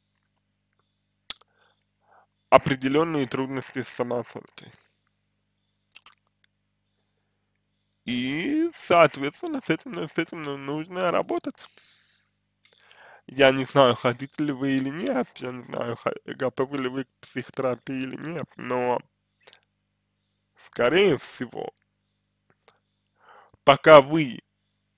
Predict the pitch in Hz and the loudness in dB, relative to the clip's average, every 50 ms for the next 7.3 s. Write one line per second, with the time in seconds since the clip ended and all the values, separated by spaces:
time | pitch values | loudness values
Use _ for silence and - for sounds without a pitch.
0 | - - _ _ _ _ _ _ _ - 135 139 151 151 170 180 175 151 - - | -20 -20 _ _ _ _ _ _ _ -12 -10 -8 -2 4 6 8 8 8 6 4
1 | - - - - _ - - 151 160 170 175 160 139 - - 143 147 147 151 156 | -2 -20 -20 -20 _ -14 -8 -4 2 6 8 8 8 6 4 8 10 10 12 12
2 | 156 151 147 151 170 175 170 156 131 135 135 131 127 120 - - - 127 120 120 | 10 8 8 8 6 6 6 6 4 2 2 2 2 0 -2 -6 -4 -4 -2 0
3 | 135 135 - - _ _ - - 165 180 175 160 151 131 - - - - 120 110 | -2 -2 -2 -6 _ _ -2 2 4 6 6 6 4 2 -4 -14 -14 -12 -12 -12
4 | 85 - - _ _ _ _ - 110 135 139 131 135 151 175 208 240 240 240 143 | -12 -14 -18 _ _ _ _ -10 0 2 4 4 4 2 2 4 4 2 2 -2
5 | - - 147 139 123 - - - _ _ _ _ _ _ _ _ _ _ _ - | -4 -2 -2 -2 -2 -4 -10 -14 _ _ _ _ _ _ _ _ _ _ _ -20
6 | - - - 131 127 120 123 127 131 143 147 135 120 117 120 120 123 123 120 - | -14 -4 2 4 4 4 4 0 -2 2 4 4 4 2 0 -6 -6 -6 -8 -10
7 | - 127 123 117 113 | -8 -6 -6 -6 -6